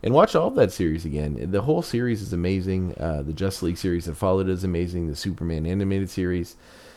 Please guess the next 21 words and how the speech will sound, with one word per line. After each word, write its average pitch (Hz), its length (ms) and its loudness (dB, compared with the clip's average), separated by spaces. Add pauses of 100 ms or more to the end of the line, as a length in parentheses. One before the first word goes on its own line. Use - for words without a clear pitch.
(260)
also 117 300 6
amazing. 101 440 4
Batman 90 460 2
Beyond, 85 640 -2
incredibly 92 640 0
amazing. 82 580 -2 (420)
It's - 220 -6
all 82 360 -2 (180)
just - 440 -12
amazing. - 880 -16
So - 160 -16
get 98 140 -4
out 95 180 -2
there 78 300 -2 (500)
and - 80 -4
go 208 100 4
watch 214 240 0
some 71 140 -2
of 127 60 -6
that - 180 -8
stuff. - 340 -20